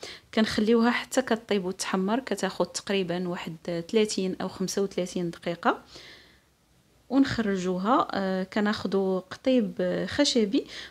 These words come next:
وكنتكوه في الوسط ديال الكيكة. إلا خرج لينا ناشف، معناها أن الكيك طاب. غنخليوها واحد شوية تبرد قبل ما نحيدوها من القالب.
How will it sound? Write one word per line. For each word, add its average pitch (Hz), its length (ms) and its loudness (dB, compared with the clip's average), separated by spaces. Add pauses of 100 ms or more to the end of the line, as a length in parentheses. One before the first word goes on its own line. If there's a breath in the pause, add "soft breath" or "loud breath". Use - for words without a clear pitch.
وكنتكوه 247 680 2
في - 140 -6
الوسط 208 340 2
ديال 180 300 0
الكيكة. 185 560 0
إلا 196 260 2
خرج 196 300 0
لينا 180 260 0
ناشف، 175 500 -2 (140)
معناها 190 400 2
أن 190 300 0
الكيك 233 480 -2
طاب. 170 180 -4 (1400 soft breath)
غنخليوها 220 600 4
واحد 190 500 0
شوية 202 380 0
تبرد 214 380 2
قبل 220 300 2
ما 214 100 4
نحيدوها 190 640 -2
من 175 300 -2
القالب. 185 540 -2